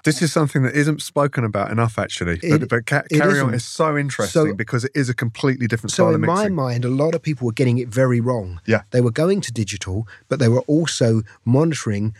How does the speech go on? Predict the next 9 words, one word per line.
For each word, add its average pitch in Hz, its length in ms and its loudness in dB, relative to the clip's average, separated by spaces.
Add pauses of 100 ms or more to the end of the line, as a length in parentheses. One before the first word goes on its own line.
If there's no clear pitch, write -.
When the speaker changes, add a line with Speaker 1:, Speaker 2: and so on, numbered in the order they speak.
(120)
Speaker 2:
and 113 160 2
using 120 440 2
their 113 420 2
analog. 120 420 0
I 120 80 0
s-, - 340 -2
I, 127 280 2
I 127 100 2
very, 160 720 0